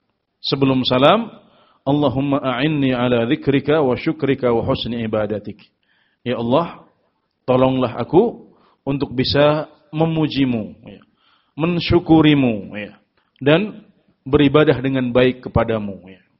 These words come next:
Insya Allah kalau kita rajin meminta, Allah akan beri. Kemudian juga melakukan kiat-kiat khusyuk, ya, di antaranya adalah dengan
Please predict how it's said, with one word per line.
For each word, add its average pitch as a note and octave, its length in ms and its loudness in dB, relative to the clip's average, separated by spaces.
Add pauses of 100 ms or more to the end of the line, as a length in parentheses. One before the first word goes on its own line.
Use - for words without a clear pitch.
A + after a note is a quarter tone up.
(240)
Insya A#2+ 160 -6
Allah C#3 160 2
kalau B2+ 80 2
kita A#2+ 320 0 (240)
rajin F#3 320 4
meminta, F3 320 -2
Allah E3 320 -2
akan C#3+ 160 -6
beri. A#2+ 320 -6 (1120)
Kemudian F#3+ 320 2
juga A3 240 0
melakukan F#3+ 480 0
kiat-kiat F3 520 2 (440)
khusyuk, D#3+ 480 0
ya, C#3 160 0
di D3+ 80 -2
antaranya C#3+ 400 -2
adalah C#3+ 240 -2
dengan C#3 400 -2